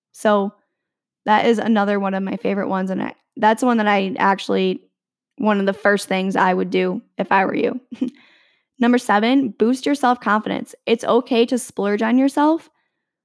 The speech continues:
and make yourself feel good. So one of the ways that I do that is I have hair extensions because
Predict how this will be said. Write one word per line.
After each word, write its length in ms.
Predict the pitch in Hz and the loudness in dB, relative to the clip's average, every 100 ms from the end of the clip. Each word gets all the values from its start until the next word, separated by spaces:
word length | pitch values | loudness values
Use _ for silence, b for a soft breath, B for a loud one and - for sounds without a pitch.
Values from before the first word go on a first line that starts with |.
| _ _ _ 233 | _ _ _ 0
and 340 | 233 226 220 | 2 2 0
make 300 | 226 226 247 | 0 0 0
yourself 400 | 294 294 269 269 | 0 0 -2 -2
feel 180 | - 294 | -2 -2
good. 280 | 240 196 196 | -2 -4 -6
So 320 | - 226 220 | 0 2 2
one 200 | 196 202 | 0 -2
of 60 | 226 | 0
the 80 | |
ways 220 | 220 214 214 | 0 0 -2
that 100 | 202 | -2
I 140 | 190 | -2
do 100 | 214 | -2
that 260 | 233 254 220 | 0 0 -2
is 140 | 220 - | -4 -2
I 100 | 220 | -2
have 80 | |
hair 140 | 240 214 | -2 -4
extensions 500 | - 202 185 202 - | -6 -10 -8 -10 -8
because 480 | 208 - 202 196 | -6 -2 -2 -2